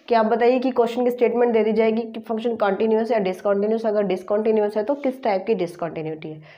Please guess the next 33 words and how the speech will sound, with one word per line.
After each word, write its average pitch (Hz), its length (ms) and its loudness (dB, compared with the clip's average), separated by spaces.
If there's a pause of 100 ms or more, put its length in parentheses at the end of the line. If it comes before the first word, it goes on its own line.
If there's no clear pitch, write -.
(120)
ठीक 262 120 0
है। 370 60 0
तो 294 60 2
इनको 247 180 2
आपको 233 260 2
अच्छे 233 200 -6
से 233 120 2
समझ 180 320 -2
लेना 151 180 -8
है। - 180 -18 (800)
फंक्शन 262 460 -2 (100)
वन 233 300 4
पॉइंट 247 280 2
टू, 262 80 2 (840)
फर्स्ट 269 300 2
क्वेश्चन, 269 400 0 (400)
using 247 360 2 (280)
de-, 214 200 4
epsilon 262 440 2
delta 214 380 2
definition 226 560 -2 (160)
prove 254 180 2
that 214 200 2
the 220 80 -2
following 220 360 -2
functions 220 380 -2
are 202 180 -2
continuous, 185 540 -4
यानी 180 200 -2
कि 233 120 -2
आपको 226 240 -2
sin 185 360 -2
x, - 140 -6